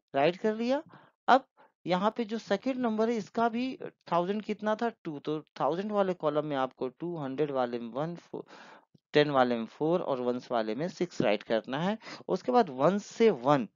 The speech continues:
ये वन से वन आप ऐड करेंगे, थ्री और सिक्स, नाइन ऐड करेंगे, क्या हो जाएगा? नाइन। ऐसे टू, फ़ोर ऐड करेंगे, आपका आएगा सिक्स। ऐसे सिक्स, वन ऐड करेंगे,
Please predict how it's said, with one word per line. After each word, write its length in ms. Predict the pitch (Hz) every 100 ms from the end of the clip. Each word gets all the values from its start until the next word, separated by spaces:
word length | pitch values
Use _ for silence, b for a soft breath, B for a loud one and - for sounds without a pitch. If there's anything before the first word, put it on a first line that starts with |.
| _ _ -
ये 200 | 123 127
वन 260 | 104 135 170
से 160 | -
वन 340 | 165 143 175 143
आप 280 | 123 120 110
ऐड 180 | 107
करेंगे, 440 | - 113 110 120 127
थ्री 260 | - 139
और 120 | 143 135
सिक्स, 260 | - 151
नाइन 260 | - 117 123
ऐड 120 | 120
करेंगे, 260 | - 123 123
क्या 160 | 127
हो 140 | 120 120
जाएगा? 420 | 120 120 165 226 B B B -
नाइन। 420 | 135 147 175 214
ऐसे 320 | 220 120 - 123
टू, 140 | 139 156
फ़ोर 280 | - 156 156
ऐड 180 | 135 135
करेंगे, 360 | 143 139 139
आपका 300 | 127 123 123
आएगा 260 | 117 113 110
सिक्स। 440 | - 185 202 - B B B -
ऐसे 240 | 117 123
सिक्स, 360 | 117 156 156 -
वन 200 | 151 151
ऐड 200 | 113 113
करेंगे, 460 | - 123 127 143